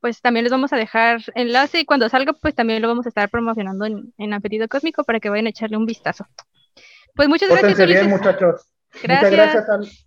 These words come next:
Speaker 2: muchas gracias, Vicky, por la bienvenida, la verdad. Es que me gustó mucho,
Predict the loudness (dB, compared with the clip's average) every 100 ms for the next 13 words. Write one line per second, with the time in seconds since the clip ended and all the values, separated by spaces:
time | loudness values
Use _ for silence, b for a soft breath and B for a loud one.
0 | -14 -6 -4 -2 -2 -4 -8 -14 -8 -4
1 | -4 -4 -4 -4 -8 -6 -4 -2 0 0
2 | 2 0 -2 B B B B -2 2 2
3 | 0 -4 -2 -2 0 -2 -2